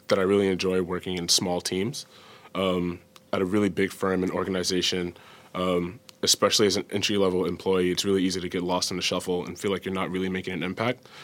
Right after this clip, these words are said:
So working on a really small team, I can see the fruits of my labor play out in real time, and that kind of motivates me to work harder, um,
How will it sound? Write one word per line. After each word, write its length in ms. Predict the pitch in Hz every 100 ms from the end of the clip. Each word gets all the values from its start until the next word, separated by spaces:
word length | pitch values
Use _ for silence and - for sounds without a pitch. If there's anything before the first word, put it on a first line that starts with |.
| -
So 200 | - 104
working 340 | 95 104 113 110
on 80 |
a 60 | 98
really 240 | 95 95
small 260 | 95 104 90
team, 400 | - 95 92 90 -
I 100 | 90
can 160 | 98
see 320 | - - 98
the 80 | 95
fruits 300 | 98 101 90
of 40 | 95
my 120 | 92
labor 320 | 90 87 92
play 240 | - 95
out 160 | 90 78
in 100 | 90
real 160 | 90 90
time, 360 | - 98 113 - - - -
and 80 | 92
that 100 | 92
kind 160 | 98
of 60 | 92
motivates 560 | 95 98 95 92 90
me 220 | 92 90 90
to 160 | -
work 160 | 90 90
harder, 400 | 92 90 87 85 - - -
um, 400 | 87 90 85 87